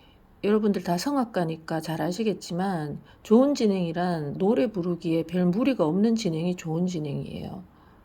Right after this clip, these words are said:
그래서 제가 푸른 문제는, 어, 심하게 뛰는 진행이 없죠.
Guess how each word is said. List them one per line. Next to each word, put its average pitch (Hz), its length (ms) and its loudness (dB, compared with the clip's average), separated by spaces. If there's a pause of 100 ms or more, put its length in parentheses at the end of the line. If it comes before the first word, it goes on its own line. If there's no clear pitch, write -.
(360)
그래서 220 520 2 (180)
제가 254 320 4
푸른 233 220 4
문제는, 196 600 0 (460)
어, 180 240 0
심하게 269 720 2
뛰는 254 320 4
진행이 240 400 4
없죠. 147 460 -4